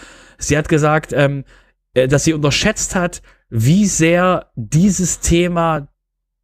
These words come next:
den normalen Leuten am Herz liegt. Weil das halt, das ist halt so ein einfaches Feature, ähm, grafisch was herzumachen.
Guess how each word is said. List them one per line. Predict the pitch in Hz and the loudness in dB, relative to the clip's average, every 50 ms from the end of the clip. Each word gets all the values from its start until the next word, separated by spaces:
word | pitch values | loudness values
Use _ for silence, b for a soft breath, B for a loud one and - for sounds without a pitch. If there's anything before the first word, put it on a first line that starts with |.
| _ _ _ _ - | _ _ _ _ 0
den | 151 147 | 0 2
normalen | 139 135 127 127 131 135 147 165 175 185 185 175 156 | 2 2 2 2 2 2 2 2 2 2 0 0 0
Leuten | 151 143 147 160 156 160 143 | 0 0 0 -2 -4 -6 -6
am | 135 127 | -6 -6
Herz | 113 120 120 120 - - - | -4 -4 -4 -4 -4 -6 -8
liegt. | 107 85 76 - - - - - | -8 -8 -10 -12 -16 -20 -10 -4
Weil | 113 127 | -2 -2
das | 135 127 139 | -2 -2 -2
halt, | 143 139 B B B B B B - | -4 -4 B B B B B B -4
das | 139 131 | -2 0
ist | - | 0
halt | 165 156 143 | 0 0 0
so | - 160 170 196 | 0 2 2 2
ein | 208 202 180 | 2 0 -2
einfaches | - - 156 185 220 233 - 220 202 202 190 - - | -2 0 0 0 0 0 -2 -2 -2 -2 -2 -4 -2
Feature, | - 196 196 - - - 190 180 175 - - | -4 -4 -2 -2 -2 0 2 2 0 0 0
ähm, | - 143 151 156 151 147 147 143 139 131 127 - | 0 0 0 0 0 -4 -8 -8 -10 -12 -12 -8
grafisch | - - 127 147 185 196 - 190 139 - | -4 -2 0 0 0 0 0 -2 -2 0
was | - 143 - - | -2 -4 -2 -2
herzumachen. | 175 185 165 - - 139 120 113 110 113 156 202 254 b | -2 -2 -2 -2 -4 -4 -2 -2 -4 -4 -4 -8 -8 b